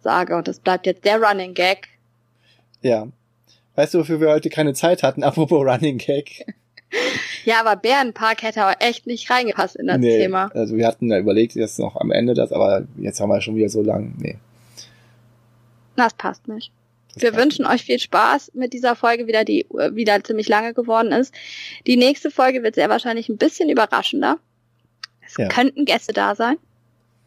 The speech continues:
Speaker 2: Toll, jetzt müssen wir Gäste einladen. <laughs> Stell dir vor, die können nicht, dann müssen wir irgendwen einladen.
Speaker 1: <laughs> Die haben doch schon zugesagt.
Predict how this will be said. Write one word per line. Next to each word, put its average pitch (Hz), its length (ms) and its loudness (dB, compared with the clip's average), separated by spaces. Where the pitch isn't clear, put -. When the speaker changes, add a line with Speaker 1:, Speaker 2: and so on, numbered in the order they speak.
Speaker 2:
Toll, 117 160 0
jetzt 110 140 -2
müssen 151 220 0
wir 117 80 2
Gäste 113 300 0
einladen. 120 540 0
<laughs> - 60 -14
Stell 160 180 2
dir 160 100 4
vor, 151 80 2
die 180 100 0
können 147 220 0
nicht, 160 120 0
dann 143 80 2
müssen 143 180 -4
wir - 60 2
irgendwen 139 400 2
einladen. 113 600 0
Speaker 1:
<laughs> 294 120 4
Die 220 100 2
haben 247 120 2
doch 262 100 2
schon 254 220 2
zugesagt. 156 840 -2